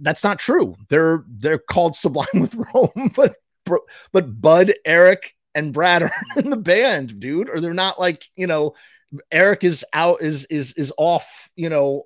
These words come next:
uh, off tour right now. Uh, I don't know what his deal is. I don't know what the status is.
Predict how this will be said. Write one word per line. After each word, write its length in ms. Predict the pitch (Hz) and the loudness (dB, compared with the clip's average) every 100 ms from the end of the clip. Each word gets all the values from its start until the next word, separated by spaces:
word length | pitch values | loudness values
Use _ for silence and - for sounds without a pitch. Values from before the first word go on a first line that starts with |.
| - | -12
uh, 380 | 139 131 131 127 | -8 -6 -6 -6
off 240 | 156 160 - | -4 -4 -6
tour 280 | - 196 139 | -2 0 0
right 240 | 117 110 | -4 -8
now. 320 | 107 95 90 _ | -10 -12 -16 _
Uh, 180 | 117 104 | -10 -4
I 120 | 156 | -2
don't 80 | 196 | 0
know 100 | 185 | 0
what 140 | 185 | 0
his 120 | 160 101 | -2 -10
deal 240 | 113 87 | -14 -14
is. 100 | - | -16
I 40 | 127 | -14
don't 100 | 143 | -10
know 80 | 135 | -10
what 120 | - | -10
the 60 | |
status 440 | 113 - 104 85 80 | -16 -14 -14 -14 -20
is. 200 | 76 | -20